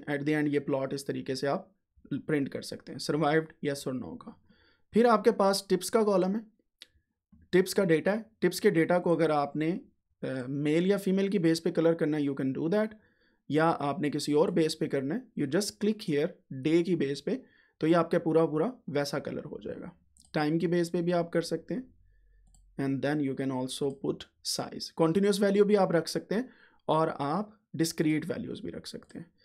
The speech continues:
So this is how you can create a kind of app, uh, based on different kind of things, जिसकी बेस पे आप अंदाज़ा लगा सकते हैं कि हमारे पास किस तरीके से डेटा जो है वो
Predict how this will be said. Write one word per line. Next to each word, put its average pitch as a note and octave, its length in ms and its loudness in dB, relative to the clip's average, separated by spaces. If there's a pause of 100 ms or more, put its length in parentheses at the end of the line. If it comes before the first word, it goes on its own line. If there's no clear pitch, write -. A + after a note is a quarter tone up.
(220)
So F3 160 2
this G#3+ 140 4
is A#3 140 4
how G#3+ 80 6
you G3 200 4
can G3+ 180 0 (160)
create E3+ 540 2
a D#3+ 60 0
kind D#3 300 0
of - 120 -8 (160)
app, D3+ 260 -2 (600)
uh, C#3 180 0 (160)
based E3 280 2
on D#3 120 0
different D3+ 320 -2
kind C3 200 -4
of - 140 -16
things, G#3 240 0 (100)
जिसकी D3 300 -2
बेस C3+ 220 0
पे D3 120 -4
आप C3+ 100 -4
अंदाज़ा C3+ 320 -2
लगा C3+ 220 -2
सकते C3+ 280 -8
हैं C#3 100 -2
कि C3+ 60 -2
हमारे C3 300 -6 (100)
पास F3 240 -4 (460)
किस E3 160 2
तरीके C3+ 280 -2
से C#3+ 120 -4
डेटा C3 300 -4
जो C3 120 -2
है D3 140 -6
वो C3 220 -6